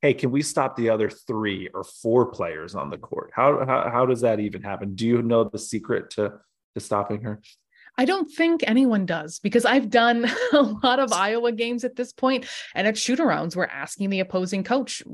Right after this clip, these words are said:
Speaker 2: "What do you do? What do you do to slow them down?" And you hear different things.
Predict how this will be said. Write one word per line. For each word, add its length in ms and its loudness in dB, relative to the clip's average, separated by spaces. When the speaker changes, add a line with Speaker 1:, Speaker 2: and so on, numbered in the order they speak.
Speaker 2:
"What 240 -4
do 100 -8
you 80 -4
do? 220 -4
What 200 -8
do 100 -6
you 60 -2
do 120 -4
to 80 -8
slow 280 -2
them 180 -2
down?" 400 0
And 560 2
you 140 2
hear 200 2
different 340 0
things. 640 0